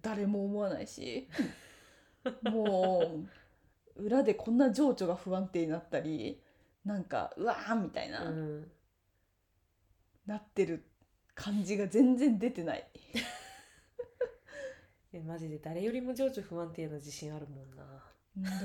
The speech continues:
Speaker 1: なんかそうだと思う。
Speaker 2: <laughs> いや、私、もう知ってる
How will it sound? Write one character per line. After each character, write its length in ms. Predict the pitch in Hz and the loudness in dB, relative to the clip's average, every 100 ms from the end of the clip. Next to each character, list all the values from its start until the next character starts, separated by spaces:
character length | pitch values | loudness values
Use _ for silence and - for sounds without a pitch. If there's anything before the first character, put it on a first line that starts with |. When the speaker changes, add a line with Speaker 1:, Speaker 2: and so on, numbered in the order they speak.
| 185 185 | -2 -2
Speaker 1:
な 80 | 208 | -2
ん 80 | 202 | -2
か 120 | 247 | 2
そ 240 | 269 226 | 2 4
う 40 | 254 | 2
だ 100 | 208 | 2
と 160 | 190 | 2
思 220 | 180 196 | 4 4
う。 20 | - | 4
Speaker 2:
<laughs> 60 | - - - 480 - 494 - 415 - 480 - 415 427 - 370 - 359 - - - - - - - - - 190 | 2 -2 8 8 12 10 12 8 8 2 2 -2 -2 -2 -4 -4 -8 -8 -14 -14 -12 -4 -2 -2 -4 -4 4
い 40 | |
や、 200 | 190 - | 6 8
私、 300 | 196 311 370 330 320 254 | 6 6 2 0 -2 -2
も 160 | 233 | -4
う 80 | 196 | -4
知 220 | - 240 | -4 -6
っ 80 | 233 | -6
て 160 | - | 0
る 120 | 427 | 4